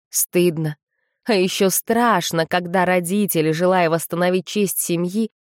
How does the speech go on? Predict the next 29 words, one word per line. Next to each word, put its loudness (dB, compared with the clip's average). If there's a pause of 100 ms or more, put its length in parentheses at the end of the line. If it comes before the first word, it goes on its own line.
(160)
захотели 2
выдать 0
её 2
замуж 0
за 2
изнасиловавшего 0
её 2
человека. 0 (580)
Этого 0
предательства 0
она 2
им 0
не 0
простила. -2 (220)
Гнусность 0
сделки, 2
на 0
которую 0
они 0
её 0
толкали, 0
настолько 0
её 2
возмутила, 0 (280)
что -2
она 2
сбежала 2
из 2
дома 0